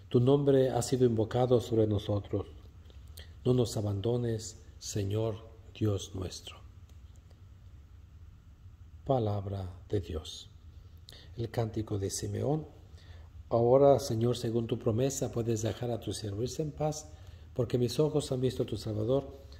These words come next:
a quien has presentado ante todos los pueblos, luz para alumbrar las naciones y gloria de tu pueblo Israel. Gloria al Padre, al Hijo y al Espíritu Santo, como era en el principio, ahora y siempre, por los siglos de los siglos.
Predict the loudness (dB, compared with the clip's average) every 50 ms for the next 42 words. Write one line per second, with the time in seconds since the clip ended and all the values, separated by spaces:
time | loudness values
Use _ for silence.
0 | -18 -10 -10 -4 -2 0 2 2 0 0 0 0 0 0 0 -2 0 0 2 2
1 | 2 0 0 -2 -2 0 0 0 2 2 0 -2 -6 -6 -4 -2 -2 -2 -2 -4
2 | -8 -8 -8 -12 -16 -20 -20 -20 -20 -20 -18 -20 -20 -20 -20 -12 -4 4 8 8
3 | 8 8 4 -2 -8 -12 -14 -18 -18 -20 -20 -20 -20 -10 -4 -2 -2 0 0 -2
4 | 0 0 0 0 0 0 0 0 0 -2 -4 -4 -4 -2 -2 -2 0 -2 -4 -4
5 | -6 -6 -2 0 2 2 2 2 2 2 0 -2 -4 -4 -2 -2 -2 -2 -2 -4
6 | -4 -4 -4 -4 -4 -4 -4 -6 -8 -10 -14 -18 -20 -20 -20 -20 -20 -20 -20 -20
7 | -20 -20 -20 -20 -18 -8 -2 -2 0 0 0 -2 -2 -4 -4 -2 -2 0 0 0
8 | 0 0 0 -2 -2 -2 -4 -4 -4 -4 -6 -8 -8 -10 -8 -6 -6 -8 -4 -4
9 | -4 -4 -4 -6 -8 -10 -10 -8 -6 -6 -6 -6 -10 -16 -20 -20 -20 -20 -20 -20
10 | -8 -2 2 2 2 2 2 -2 -2 -2 -2 -2 -2 -2 -2 -2 0 -2 -2 -2
11 | -2 -4 -4 -6 -6 -4 -4 -4 -4 -4 -6 -8 -6 -6 -4 -4 -4 -4 -4 -6
12 | -8 -6 -6 -6 -8 -6 -6 -6 -6 -8 -8 -8 -10 -10 -10 -8 -8 -8 -8 -8
13 | -8 -12 -14 -16